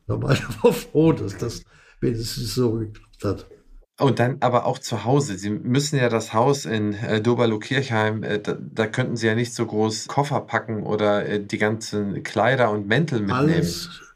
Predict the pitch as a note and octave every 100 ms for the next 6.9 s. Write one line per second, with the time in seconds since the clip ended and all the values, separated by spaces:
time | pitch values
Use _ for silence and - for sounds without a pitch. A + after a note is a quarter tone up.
0 | _ - - B2+ C3 B2 B2 A#2 G2+ G2+
1 | F#2+ F#2+ - F#2+ A2+ C3+ C3+ - - -
2 | - - A2+ A2+ C3 C#3+ A#2 A#2 F#2+ A#2
3 | B2+ C#3+ C#3 - _ - A2+ G#2+ C3 A#2
4 | A#2 B2 G2+ G#2+ - G2+ F#2+ A#2+ A2+ G#2+
5 | F#2+ F#2+ - - - - - G2+ A2+ A2
6 | G#2+ G#2 G2 A2 G2+ G2+ G#2 G2 F2+